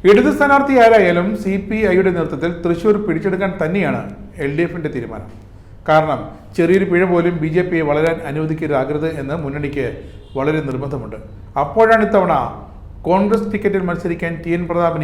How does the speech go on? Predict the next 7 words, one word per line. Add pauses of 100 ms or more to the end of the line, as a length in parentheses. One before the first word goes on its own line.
ഇല്ല (340)
എന്ന്
കേൾക്കുന്നത്. (880)
എന്തായാലും
വരുന്ന
കോൺഗ്രസ്
സ്ഥാനാർത്ഥി